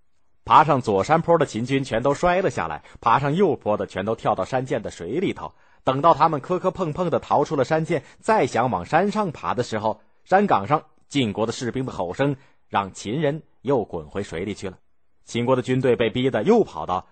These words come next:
乱堆着木头的那里去了。谁想木头堆里搁着引火的东西，晋兵射出带火的箭，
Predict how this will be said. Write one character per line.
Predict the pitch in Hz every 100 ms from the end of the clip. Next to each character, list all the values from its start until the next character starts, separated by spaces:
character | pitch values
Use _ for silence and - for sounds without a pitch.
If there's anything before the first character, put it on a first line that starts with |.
| _ -
乱 | 123 113 98
堆 | 120 135
着 | 127
木 | 160 233
头 | 165
的 | 92
那 | 87 82
里 |
去 | - -
了。 | 78 _ _ _
谁 | - 226
想 | 196 151 170
木 | 220
头 | 180
堆 | 180 220
里 | 135 98
搁 | 160 175
着 |
引 | 117 165
火 | 233 87 78
的 |
东 | 104 190
西， | - - _ _ _ -
晋 | 151 127
兵 | 135 143 - _
射 | - 123
出 | 123
带 | 135 120
火 | 98 85
的 | 104
箭， | 151